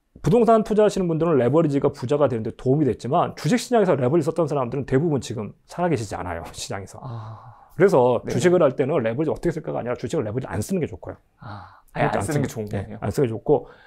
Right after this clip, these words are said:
Speaker 1: 쓰겠다면 어떻게 쓰셔야 되냐면요. 아까 자산 배분에다 저는 레버리지를 쓰는 게 좀
Speaker 2: 엠디디가
Speaker 1: 좋아요.
Speaker 2: 작은 쪽으로. 네.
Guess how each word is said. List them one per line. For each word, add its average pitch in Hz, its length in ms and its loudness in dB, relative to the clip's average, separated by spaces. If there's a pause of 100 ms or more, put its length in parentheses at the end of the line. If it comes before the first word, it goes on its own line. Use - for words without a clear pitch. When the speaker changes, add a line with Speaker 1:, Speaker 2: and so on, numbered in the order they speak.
(540)
Speaker 1:
쓰겠다면 285 720 0
어떻게 - 380 -2
쓰셔야 151 300 -2
되냐면요. 104 680 -8 (580)
아까 - 340 -2
자산 247 460 2
배분에다 269 440 4
저는 104 240 -6
레버리지를 104 380 -6
쓰는 107 340 -14 (360)
게 - 120 -16
좀 - 140 -20 (360)
Speaker 2:
엠디디가 131 240 -2
Speaker 1:
좋아요. 117 180 -4
Speaker 2:
작은 107 420 -12
쪽으로. - 320 -14 (140)
네. 107 240 -12